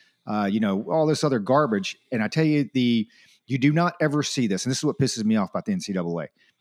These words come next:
You don't ever see this, but you've got Duke fans coming out like, "I hate North Carolina. Tez Walker should be allowed to play," right? Because it, it, it's a common sense thing.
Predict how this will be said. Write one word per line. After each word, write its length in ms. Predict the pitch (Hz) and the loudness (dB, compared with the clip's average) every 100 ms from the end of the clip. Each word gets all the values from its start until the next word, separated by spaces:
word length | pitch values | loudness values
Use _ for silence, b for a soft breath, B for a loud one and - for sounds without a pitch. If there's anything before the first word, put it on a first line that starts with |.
| - | -4
You 100 | 110 | 0
don't 180 | 143 165 | 2 4
ever 180 | 160 151 | 2 0
see 280 | - 151 | 0 0
this, 380 | 107 85 82 - - - | 0 -2 -4 -12 -16 -8
but 260 | 113 104 - _ _ _ _ _ _ _ _ _ - | -2 -2 -4 _ _ _ _ _ _ _ _ _ -6
you've 180 | 135 123 | -2 2
got 320 | 139 - 95 | 0 -2 -2
Duke 220 | 131 131 | 0 0
fans 420 | - 135 139 135 | 0 0 0 -2
coming 300 | - 147 143 | -4 -2 -2
out 240 | 143 - - | -2 -4 -4
like, 260 | 98 - - _ 117 | -4 -4 -12 _ 0
"I 140 | 120 | 2
hate 180 | 123 135 | 2 0
North 180 | 113 - | -2 -2
Carolina. 440 | 113 104 92 85 _ - | 0 0 0 -4 _ -6
Tez 180 | 113 95 | -4 0
Walker 280 | 104 98 | -2 -2
should 140 | 92 92 | -6 -4
be 60 | |
allowed 240 | 98 90 82 | -2 -2 -6
to 60 | |
play," 260 | 80 78 65 _ _ _ _ _ _ - | -8 -12 -12 _ _ _ _ _ _ -8
right? 120 | 202 | -2
Because 240 | 131 143 127 | 0 0 0
it, 160 | 151 | 0
it, 120 | 143 135 | -2 -4
it's 160 | 135 | -6
a 60 | - | -4
common 320 | - 165 127 | -2 0 0
sense 320 | - 165 135 | 0 -2 -2
thing. 160 | 113 | -6